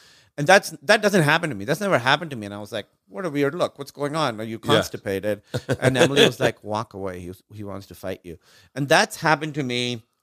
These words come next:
Speaker 1: like, four or five times where guys, I think they're, like, maybe threatened or they see, I don't know what it is. I can't speak to it.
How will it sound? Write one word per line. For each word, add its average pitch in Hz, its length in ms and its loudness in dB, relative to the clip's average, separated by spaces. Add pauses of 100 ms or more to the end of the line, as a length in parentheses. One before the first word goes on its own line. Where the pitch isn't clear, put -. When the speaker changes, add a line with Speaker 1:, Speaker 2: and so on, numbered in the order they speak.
(400)
Speaker 1:
like, 120 220 2
four 156 440 8
or 123 140 8
five 117 440 0
times 98 680 -6
where 104 220 -4
guys, 104 460 -4 (200)
I 120 60 -16
think 202 260 -8
they're, 185 160 -2
like, 139 260 -4
maybe 117 320 -4
threatened 156 540 -4
or 123 120 2
they 101 140 -4
see, - 220 -10
I 143 160 4
don't 151 160 4
know 131 100 0
what 107 320 0
it 95 120 -6
is. 87 200 -8
I 92 80 -12
can't 107 240 -12
speak 92 300 -14
to 80 100 -12
it. 71 140 -12